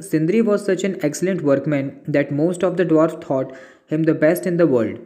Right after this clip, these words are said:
It made Broker so angry to hear Loki's boasting, he said, "My brother Sindri can make more wonderful things of the gold and iron and brass than those dwarfs can even think of."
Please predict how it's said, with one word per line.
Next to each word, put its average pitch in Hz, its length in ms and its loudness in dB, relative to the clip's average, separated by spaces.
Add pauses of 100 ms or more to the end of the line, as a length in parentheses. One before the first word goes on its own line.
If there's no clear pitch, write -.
(560)
It 147 220 -2
made 160 200 2
Broker 151 300 2
so 202 180 -2 (140)
angry 156 280 4
to 165 80 4
hear 131 240 2 (340)
Loki's 143 380 2
boasting, 139 320 -2
he 151 180 0
said, 127 200 0 (680)
"My 147 140 2 (100)
brother 196 280 2
Sindri 143 340 0 (440)
can 196 200 0
make 214 240 -2
more 190 180 4
wonderful 190 520 0
things 175 260 2
of 165 100 -2
the 160 120 2
gold 156 280 4
and 156 60 -2
iron 123 320 -2 (480)
and 185 180 -2
brass 131 280 -2 (580)
than 170 240 2
those 190 260 2
dwarfs 165 360 4
can 165 220 -2
even 160 260 0
think 151 160 -4
of." 110 180 -4